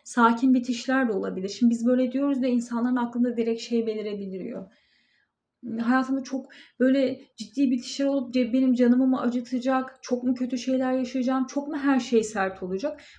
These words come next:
Hayır arkadaşlar, kendi içinizde fark edip gerçekten akışa teslim olaraktan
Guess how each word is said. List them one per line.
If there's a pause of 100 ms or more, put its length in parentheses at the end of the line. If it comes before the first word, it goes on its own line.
(120)
Hayır
arkadaşlar,
kendi
içinizde
fark
edip
gerçekten
akışa
teslim
olaraktan